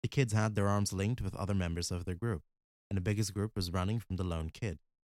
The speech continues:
with a pair working to block his path. The activity had them practically tipping over one another, collapsing in piles of colorful winter clothing. He could see the clouds of frozen breath as they laughed. Everything had a price,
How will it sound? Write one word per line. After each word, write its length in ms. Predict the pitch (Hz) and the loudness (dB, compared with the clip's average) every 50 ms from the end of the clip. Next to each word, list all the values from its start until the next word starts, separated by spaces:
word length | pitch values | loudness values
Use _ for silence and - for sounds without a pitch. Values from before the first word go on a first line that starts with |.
| _ | _
with 80 | - 101 | -2 -2
a 60 | 101 | -2
pair 340 | - - 110 104 104 120 123 | 0 0 0 0 0 0 0
working 380 | 104 98 95 - - 110 107 | 0 -2 -2 -2 -2 -2 -2
to 60 | - 101 | -2 -2
block 220 | 87 92 85 78 - | -2 -4 -4 -4 -4
his 140 | 90 - - | -6 -6 -4
path. 340 | - - 113 101 85 76 - _ _ _ _ _ _ _ _ _ _ _ _ _ _ _ _ _ - | -4 -4 -4 -4 -4 -6 -8 _ _ _ _ _ _ _ _ _ _ _ _ _ _ _ _ _ -2
The 100 | 131 123 | 0 0
activity 400 | 110 - - 131 120 120 143 127 | 0 0 -2 -2 -2 0 2 2
had 200 | 113 107 104 92 | 2 2 2 2
them 140 | 101 101 - | 0 0 2
practically 500 | 107 98 95 92 - 104 - 113 113 107 | 2 0 0 -2 -4 -6 -4 -4 -4 -2
tipping 300 | - 107 - 110 107 - | -4 -2 -2 -2 -2 0
over 260 | 101 107 98 104 85 | -2 -2 -2 -2 -2
one 160 | 82 82 78 | -2 -4 -4
another, 420 | 78 78 76 76 76 80 73 78 - _ _ _ _ _ _ - | -4 -6 -6 -8 -8 -8 -10 -10 -12 _ _ _ _ _ _ -4
collapsing 400 | 120 107 104 - - - 120 113 | -2 0 0 0 0 0 2 2
in 100 | 104 95 | 2 2
piles 380 | 104 107 107 110 113 104 - | 2 2 2 2 2 0 -2
of 80 | 107 - | -4 -4
colorful 420 | - 113 101 98 95 - 113 107 | -4 -2 -2 0 0 -2 -2 -2
winter 280 | 95 90 85 - 92 85 - - | -2 -2 -2 -4 -6 -8 -6 -4
clothing. 320 | 120 113 107 - 82 78 - _ _ _ _ _ _ _ _ _ _ - | -2 -2 -2 -2 -4 -6 -10 _ _ _ _ _ _ _ _ _ _ -4
He 60 | 117 | -4
could 140 | 107 127 - | -2 -2 0
see 120 | - 131 123 | 0 2 2
the 60 | 127 | 0
clouds 380 | - - 123 117 117 117 - | 0 2 4 4 4 4 2
of 80 | 117 - | 0 -2
frozen 320 | - 113 107 104 104 101 | 0 0 0 2 2 2
breath 200 | 95 95 82 82 - | 2 2 0 -2 -4
as 160 | - 87 85 | -6 -6 -4
they 80 | - 90 | -4 -2
laughed. 380 | 90 95 92 85 73 - - - - - _ _ _ _ _ _ _ _ _ _ _ _ _ - | -2 -2 -2 -2 -4 -6 -10 -12 -14 -18 _ _ _ _ _ _ _ _ _ _ _ _ _ -2
Everything 520 | 113 117 113 120 143 127 - 151 147 143 | -2 0 0 0 0 0 0 2 2 4
had 240 | 120 110 113 117 113 | 4 4 4 2 2
a 80 | 120 | 2
price, 600 | - - 120 123 123 98 87 90 - - - - | 4 4 4 4 4 2 0 0 0 -2 -2 -4